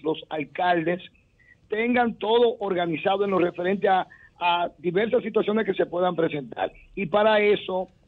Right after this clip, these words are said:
se deben hacer levantamientos técnicos de los lugares vulnerables, en lo relativo, por ejemplo, al tema de inundaciones, deslizamientos de tierra, los sismos. ¿Cuáles son los lugares de los territorios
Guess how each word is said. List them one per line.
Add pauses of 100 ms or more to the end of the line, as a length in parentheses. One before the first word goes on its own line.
(300)
se
deben
hacer
levantamientos
técnicos
de
los
lugares
vulnerables,
en
lo
relativo,
por
ejemplo,
al
tema
de
inundaciones, (420)
deslizamientos
de
tierra,
los
sismos. (380)
¿Cuáles
son
los
lugares
de
los
territorios